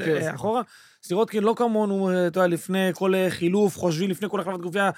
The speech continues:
Speaker 2: המחשבה בראש, יודעים מה עושים מראש וכולי וכולי. קח את דור הדוגמה, סיפור על, אה, על, אה, סירוטקין,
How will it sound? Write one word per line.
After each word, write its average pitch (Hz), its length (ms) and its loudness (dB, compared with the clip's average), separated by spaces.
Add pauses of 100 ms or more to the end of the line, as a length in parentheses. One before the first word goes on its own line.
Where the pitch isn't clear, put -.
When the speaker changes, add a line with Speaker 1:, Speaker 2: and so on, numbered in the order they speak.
(280)
Speaker 2:
המחשבה 185 400 2
בראש, 190 300 4
יודעים 190 180 0
מה 202 60 2
עושים 196 200 -2
מראש 196 240 0
וכולי 180 380 0
וכולי. 180 280 -2 (840)
קח 233 200 8
את 214 60 6
דור 208 140 4
הדוגמה, 202 220 2
סיפור 190 460 0
על, 185 100 2
אה, 175 460 4
על, 175 140 6
אה, 170 160 6
סירוטקין, 220 720 4